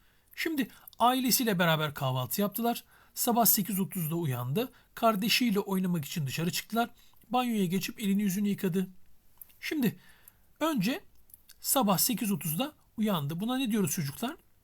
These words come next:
Bir diyoruz. Uyandıktan sonra ne oluyor? Banyoya geçip elini yüzünü yıkadı. Ailesiyle beraber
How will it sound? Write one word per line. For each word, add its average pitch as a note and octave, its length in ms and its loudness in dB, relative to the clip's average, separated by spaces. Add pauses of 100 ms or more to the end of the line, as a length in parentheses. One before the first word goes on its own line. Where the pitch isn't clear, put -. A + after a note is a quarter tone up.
Bir G3 320 0
diyoruz. F3 460 0 (720)
Uyandıktan C4 480 0
sonra B3+ 240 2
ne C4+ 60 -2
oluyor? B3+ 260 -2 (340)
Banyoya G#3+ 420 4
geçip E3+ 400 -2
elini F#3+ 240 2
yüzünü E3 380 0 (320)
yıkadı. F3+ 480 0 (2250)
Ailesiyle A3+ 680 4
beraber C#3+ 380 2